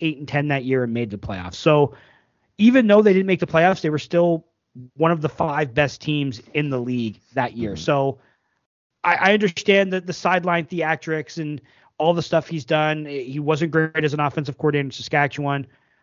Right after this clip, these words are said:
Speaker 1: I still think he's a pretty decent head coach. And I think because of the, the stuff around him that he does, I think that that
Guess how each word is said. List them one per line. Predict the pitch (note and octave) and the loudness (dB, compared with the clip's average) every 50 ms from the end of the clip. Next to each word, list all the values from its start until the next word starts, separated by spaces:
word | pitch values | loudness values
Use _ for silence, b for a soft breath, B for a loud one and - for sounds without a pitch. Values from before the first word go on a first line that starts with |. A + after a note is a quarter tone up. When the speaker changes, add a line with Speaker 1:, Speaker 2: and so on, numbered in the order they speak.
| _ - - | _ -4 -4
Speaker 1:
I | D3+ | -2
still | - - G#3+ | 2 2 2
think | F#3 - F#3 D3 | 2 2 -2 -2
he's | D#3 E3+ D3+ | -2 -2 -2
a | D3+ | -2
pretty | - - E3+ D#3+ D#3 C#3 | -4 -2 0 0 0 0
decent | C3+ D3 C#3 - - C#3 | -2 -4 -6 -4 -6 -4
head | B2 D3 C#3+ B2 | -2 -2 -4 -4
coach. | - - D3 D3 D#3+ - | -2 0 0 0 0 -2
And | F3+ D#3+ | -2 -2
I | D3+ | -2
think | - - D#3+ D3 A2 - | -2 -2 -6 -6 -4 -6
because | D#3 D3+ - - - - E3 E3 D3+ | -8 -8 -8 -8 0 0 0 2 2
of | E3+ D3+ C3+ | -2 -4 -2
the, | D3+ D#3+ D3+ D3 D3 C#3 B2 A#2 _ _ _ _ _ _ _ _ _ _ _ _ _ _ _ - | -2 0 0 0 0 -2 -4 -6 _ _ _ _ _ _ _ _ _ _ _ _ _ _ _ -6
the | - | -4
stuff | - - - E3 - | -4 0 0 0 0
around | E3+ C#3+ B2 A2+ B2 C3 B2 B2 C#3 C#3+ D#3+ F3 F3 E3+ D#3 | 0 -2 -2 -4 -4 -4 -2 0 0 0 0 -2 -6 -6 -6
him | E3+ E3+ F#3+ F#3+ F#3+ G3 G#3 A3+ A3+ A3 _ _ _ _ _ _ _ _ _ - | -2 0 0 0 0 -2 -4 -4 -6 -8 _ _ _ _ _ _ _ _ _ -2
that | D#3+ D#3+ C3 | -2 -2 0
he | E3 E3+ | -2 -8
does, | D3 E3+ E3 E3 E3 E3 - _ - | -2 0 0 0 0 -2 -4 _ -6
I | F3 F#3 D#3 C#3 C3+ C#3+ | -6 -6 -4 -4 -6 -6
think | - E3+ D3+ | -4 -4 -4
that | E3 D#3 - | -4 -4 -2
that | D#3+ D3 D3 D3 D3 | -2 0 0 0 -2